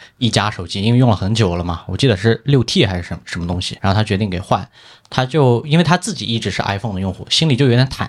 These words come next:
忑，说到底要不要买个 iPhone。我说你就闭眼儿买吧，买了他准喜欢。后来一买就爱上了，爱得无法自拔。<laughs> 然后现在天天跟我说什么，呃，这个苹果那儿牛逼，这儿好啊，等等类似的。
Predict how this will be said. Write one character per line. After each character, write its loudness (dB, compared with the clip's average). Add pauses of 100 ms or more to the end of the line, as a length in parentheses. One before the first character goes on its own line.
忑， -6
说 -2
到 0
底 -2
要 2
不 -2
要 2
买 -4
个 -8
iPhone。 -4 (340)
我 -2
说 4
你 2
就 4
闭 0
眼 4
儿 4
买 -2
吧， -6 (100)
买 -2
了 -2
他 2
准 -2
喜 0
欢。 -2 (200)
后 2
来 4
一 -2
买 0
就 -6
爱 -2
上 -8
了， -12 (340)
爱 2
得 2
无 0
法 0
自 -2
拔。 2 (100)
<laughs> 2
然 -4
后 -4
现 2
在 2
天 0
天 0
跟 2
我 4
说 4
什 2
么， 4 (360)
呃， 0
这 2
个 6
苹 2
果 6
那 4
儿 6
牛 2
逼， 0
这 4
儿 4
好 -4
啊， 0
等 0
等 0
类 2
似 -2
的。 -4